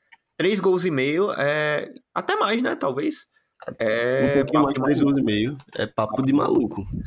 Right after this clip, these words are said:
Speaker 2: E, inclusive,
Speaker 1: Hum.
Speaker 2: só pra complementar essa do Fábio, o Fábio teve a melhor, de acordo com a nota SofaScore, a melhor atuação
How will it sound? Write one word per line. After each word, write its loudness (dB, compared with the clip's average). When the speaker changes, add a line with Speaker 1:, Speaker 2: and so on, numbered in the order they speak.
Speaker 2:
E, 2
inclusive, 0
Speaker 1:
Hum. -2
Speaker 2:
só 0
pra -2
complementar 0
essa 0
do -2
Fábio, 0
o 2
Fábio 0
teve 2
a 4
melhor, 4
de 4
acordo 0
com 2
a 4
nota 0
SofaScore, 0
a 2
melhor 4
atuação 0